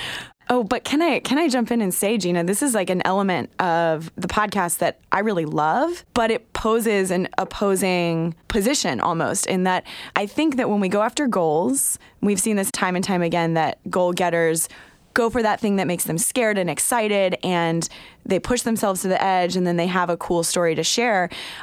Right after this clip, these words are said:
Um, but then there's also, I think, this element of doing things that we feel like we should be doing, and it's not in our heart anymore. And, and I'm thinking about, um, Scott Hobson, who's a, a leadership coach, but he talks about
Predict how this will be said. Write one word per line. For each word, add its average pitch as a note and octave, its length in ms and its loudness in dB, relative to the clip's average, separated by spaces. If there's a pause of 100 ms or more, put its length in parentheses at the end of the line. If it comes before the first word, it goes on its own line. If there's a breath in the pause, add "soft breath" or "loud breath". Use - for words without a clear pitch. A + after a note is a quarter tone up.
Um, F#3+ 240 2
but G3 160 -2
then E4+ 180 2
there's C#4+ 180 2
also, A#3+ 420 0
I G3+ 180 0
think, G3+ 240 -2
this F#3+ 180 -2
element F#3 580 0 (360 loud breath)
of F3 500 0 (140)
doing C4 280 2
things A#3+ 200 2
that G#3+ 80 -2
we G3 100 2
feel G3 140 0
like F3 100 -2
we E3+ 80 0
should B3+ 300 0
be A#3+ 100 2
doing, A3 500 2
and F3+ 180 0
it's - 160 -4
not A3 340 2
in G3+ 120 0
our F3 420 0
heart A3 360 -2
anymore. G#3 640 2
And, F#3 160 0
and F#3 160 0
I'm F3+ 100 0
thinking G#3 340 0
about, E3+ 340 0
um, E3+ 180 0
Scott F#3+ 300 -2
Hobson, F3 420 -2
who's E3+ 220 0
a, E3 160 2
a F#3 80 0
leadership E3+ 440 0
coach, D#3+ 280 0
but F3+ 100 -2
he F3 60 0
talks - 360 -2
about F3 280 0